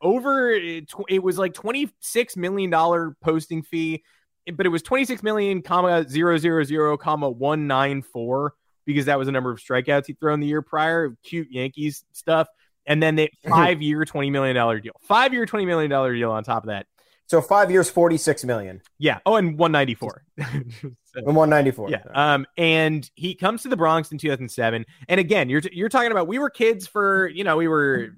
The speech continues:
Speaker 1: fifteen, sixteen for the Jarrett Wright, Pavano thing. I was
Speaker 2: Mm-hmm.
Speaker 1: sixteen when, uh, we signed Kei Igawa entering the oh seven season. I remember people, and sixteen's not five. Like, I feel like I should have had more information on this shit.
Speaker 2: <laughs>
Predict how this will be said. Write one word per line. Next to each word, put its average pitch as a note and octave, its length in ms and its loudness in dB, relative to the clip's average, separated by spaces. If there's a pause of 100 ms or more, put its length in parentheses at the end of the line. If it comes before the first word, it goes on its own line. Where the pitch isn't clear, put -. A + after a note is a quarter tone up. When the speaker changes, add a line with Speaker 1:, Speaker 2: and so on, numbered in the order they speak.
Speaker 1:
fifteen, F#3 460 -2
sixteen E3+ 540 -4
for D3 140 -4
the C3 200 2
Jarrett C3 380 -2
Wright, C3 380 2
Pavano B2+ 420 2
thing. B2 280 -2 (280)
I F3+ 160 2
was F#3+ 140 2
Speaker 2:
Mm-hmm. A#2 80 -6
Speaker 1:
sixteen E3+ 680 -4 (220)
when, C#3 460 2
uh, B2+ 240 2
we B2 100 -2
signed E3+ 300 0
Kei D#3 220 -4
Igawa B2+ 340 2
entering C3+ 340 -2
the B2 100 -2
oh B2 60 -2
seven A#2+ 260 -6
season. A#2+ 400 -8
I A#2+ 100 0
remember G#3 640 2 (120)
people, F#3+ 300 -14
and G#3 220 -6
sixteen's C#4 480 -4
not A3 180 0 (180)
five. C3+ 480 -2 (360)
Like, E3 120 -2
I F#3 80 2
feel B3+ 160 2
like A#3+ 120 4
I G3+ 80 2
should G3+ 160 2
have F#3 100 2
had F3 160 2
more E3 180 2
information C#3 480 -4
on G2 140 -10
this G2+ 120 -10
shit. G#2 360 -10
Speaker 2:
<laughs> - 60 -20